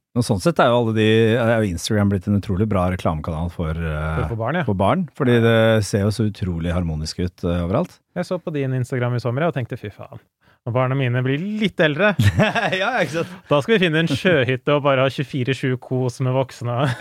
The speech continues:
Speaker 2: <laughs> Ikke noe stress. Jeg regner med at det var sånn det var bak
Speaker 1: Ja, det var
Speaker 2: kamera også.
Speaker 1: helt stille og rolig. Jeg har ikke hatt puls på over sytti, jeg, så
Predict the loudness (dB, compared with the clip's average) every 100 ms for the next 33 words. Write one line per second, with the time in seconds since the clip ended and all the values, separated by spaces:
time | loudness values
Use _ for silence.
0 | 0 2 0 -2 -6 -4 -2 -2 -4 -10
1 | -12 -20 -10 0 0 0 -2 -2 -2 -2
2 | -2 -2 0 4 4 4 4 2 2 2
3 | 2 0 2 2 2 2 4 4 4 2
4 | 0 -2 -4 -2 0 0 -2 -4 -2 0
5 | 2 0 0